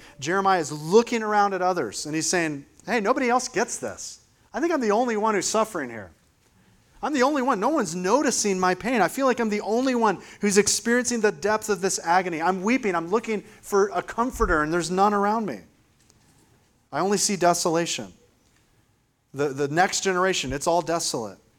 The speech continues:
And so he comes to the conclusion that some of us do, that, you know what, the enemy is won. What's the purpose of life? Maybe even to despairing of life. Why am I even here? Well, thankfully, the book doesn't end there.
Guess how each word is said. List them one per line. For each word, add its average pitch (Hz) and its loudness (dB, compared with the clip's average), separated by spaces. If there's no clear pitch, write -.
And 135 -8
so 139 2
he 143 -4
comes 160 -4
to 165 -6
the 151 -6
conclusion 160 -4
that 139 -8
some 175 -6
of 180 -8
us 120 -6
do, 117 -8
that, 120 -8
you 139 -10
know 156 -10
what, 180 -8
the 143 -12
enemy 156 -8
is 135 -12
won. 131 -14
What's 135 -10
the 139 -8
purpose 131 -10
of 101 -14
life? 104 -12
Maybe 156 -6
even 131 -6
to 139 -8
despairing 139 -8
of 123 -14
life. 151 -10
Why 139 -6
am 175 -8
I 170 -6
even 160 -10
here? 131 -12
Well, 151 -4
thankfully, 196 2
the 165 0
book 170 0
doesn't 165 0
end 156 -2
there. 135 -6